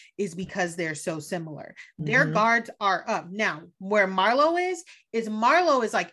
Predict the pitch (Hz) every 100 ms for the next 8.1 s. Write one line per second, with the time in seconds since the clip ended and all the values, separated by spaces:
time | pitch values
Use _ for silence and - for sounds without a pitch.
0 | 254 247 233 214 208 220 208 208 220 214
1 | 202 202 190 190 180 - - 285 254 254
2 | 240 233 254 247 240 226 226 226 240 226
3 | 233 220 220 208 220 220 220 214 208 196
4 | 202 190 190 - 185 208 196 180 165 _
5 | _ - 226 247 294 349 403 403 _ _
6 | - 330 320 247 - 254 247 254 226 220
7 | 208 190 - 262 269 262 226 202 - 190
8 | 170